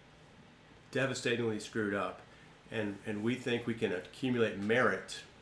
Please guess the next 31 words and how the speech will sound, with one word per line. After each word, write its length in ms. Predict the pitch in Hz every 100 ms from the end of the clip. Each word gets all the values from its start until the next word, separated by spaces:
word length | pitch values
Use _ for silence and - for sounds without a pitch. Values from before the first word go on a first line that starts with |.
| -
We 140 | 110 123
still 200 | - 160
believe 260 | 117 127
that. 340 | 101 92 - 117
We 80 | 113
believe 340 | 113 120 110 - - - - -
merit 300 | 107 117 131
is 100 | 113
possible 640 | - 127 127 - 98 95 92
through 480 | - 107 104 98 95 - - - - -
what 180 | 107 113
we 140 | 123
do, 340 | 120 123 98 104 - - - - - - 107
what 120 | 104
we 120 | 131
think, 380 | 135 190 196 202 - - - -
what 100 | -
we 140 | 131
say. 460 | 143 - 98 95 104 - - - - -
But 100 | 123
when 100 | 117
you 60 |
get 140 | 127 135
to 60 |
the 60 | 113
New 160 | 113 107
Testament, 580 | - 170 160 107 107 - - - - - - - - - - - -
you 60 |
see 140 | - 117
that 160 | 98
Jesus, 640 | 101 139 107 95 - -